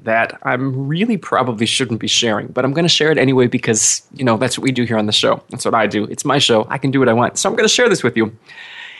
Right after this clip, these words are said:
I went to take out the trash the other night, and we have trash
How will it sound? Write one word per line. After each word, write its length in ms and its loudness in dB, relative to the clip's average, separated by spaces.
I 80 2
went 200 4
to 40 2
take 200 0
out 320 2
the 140 -2
trash 920 0
the 140 -4
other 180 -2
night, 460 -6
and 220 0
we 120 0
have 160 0
trash 640 0